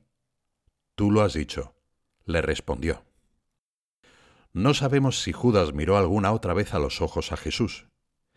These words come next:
En ellos habría descubierto que no existía rencor ni enfado. Cristo, su amigo,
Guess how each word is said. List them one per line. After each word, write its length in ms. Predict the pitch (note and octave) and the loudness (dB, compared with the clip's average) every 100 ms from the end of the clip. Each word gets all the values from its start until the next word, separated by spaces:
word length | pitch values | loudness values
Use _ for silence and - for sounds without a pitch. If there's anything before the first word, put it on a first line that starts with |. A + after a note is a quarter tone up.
| _ _ _ | _ _ _
En 180 | F2 F2 | -2 2
ellos 380 | A2+ A#2 A#2+ E2 | 4 4 2 0
habría 320 | D2+ F#2+ A#2 | 0 2 2
descubierto 640 | A2+ - F2+ A2+ A#2 B2 | 0 -2 0 0 0 -2
que 140 | G#2+ D#2+ | 0 -2
no 100 | F#2+ | -2
existía 500 | A#2 A#2+ - A#2+ B2 | -4 -6 -4 0 0
rencor 520 | F#2 D#2 C#2+ G2+ G#2+ | 0 -4 0 0 0
ni 80 | F2+ | -4
enfado. 460 | B1+ A2+ F#2+ - _ _ _ _ _ _ _ | -4 -4 -4 -6 _ _ _ _ _ _ _
Cristo, 600 | F#2 F#2 A#2+ - D2+ - _ _ - | -2 0 0 -2 -4 -6 _ _ -12
su 260 | - E2+ | -4 -2
amigo, 560 | C2 F2+ E2 C#2+ - | 0 -2 -2 -4 -6